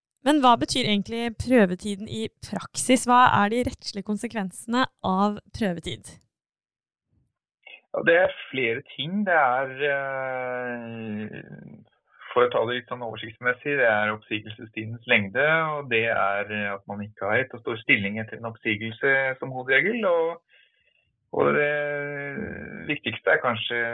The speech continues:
Speaker 2: at man har en litt lavere terskel for å bli oppsagt, eller for å si opp arbeidstaker hvis vedkommende ikke fyller, eh, forventningene i prøvetiden. Og da er det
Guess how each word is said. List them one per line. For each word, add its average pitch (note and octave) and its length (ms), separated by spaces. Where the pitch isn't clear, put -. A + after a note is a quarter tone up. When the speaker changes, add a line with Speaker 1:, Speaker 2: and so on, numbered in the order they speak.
Speaker 2:
at A#2 260
man A#2 160
har A#2 140
en B2+ 80
litt - 100
lavere G#2+ 300
terskel - 420
for A2 160
å A2+ 80
bli A2 300
oppsagt, - 480
eller A#2 400
for A2+ 160
å A#2 160
si A2+ 160
opp A2 240
arbeidstaker G2+ 560
hvis A#2 320
vedkommende A2 600
ikke - 240
fyller, G2 480
eh, G2 480
forventningene G2+ 600
i - 20
prøvetiden. - 480
Og A2+ 80
da B2 80
er C3+ 140
det - 60